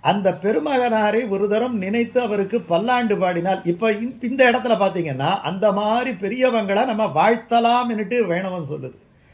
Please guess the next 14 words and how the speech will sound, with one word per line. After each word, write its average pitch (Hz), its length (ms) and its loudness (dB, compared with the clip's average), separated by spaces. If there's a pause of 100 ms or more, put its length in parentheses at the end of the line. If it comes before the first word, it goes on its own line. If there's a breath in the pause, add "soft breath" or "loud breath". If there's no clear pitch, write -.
(160 soft breath)
"பல்லாண்டு, 185 640 2
பல்லாண்டு, 196 600 0
பல்லாயிரத்தாண்டு" 196 1300 2 (600)
அப்படின்னுட்டு, 175 480 0
"இன்னும் 214 460 -2
ஒரு 196 220 0
நூற்றாண்டிரும்" 170 1200 -2 (120)
அப்படின்னுட்டு 196 460 0
ஒரு 208 140 -2
வழி 170 220 -2
இருக்கு. 165 280 -4 (360 soft breath)
"நூறு 180 300 2
வயசு 214 360 2
இருந்துட்ட, 185 480 0